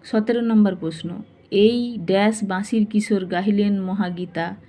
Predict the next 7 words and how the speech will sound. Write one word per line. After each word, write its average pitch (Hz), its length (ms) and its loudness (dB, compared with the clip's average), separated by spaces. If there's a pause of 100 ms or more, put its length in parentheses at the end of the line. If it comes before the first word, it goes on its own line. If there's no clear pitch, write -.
(240)
এই 202 280 4
ড্যাশ 185 440 -2
হলো 175 160 -2
মু-, 170 340 -4
মেষের 180 580 -2
রাখাল 165 480 -4
নবীরা 175 440 -4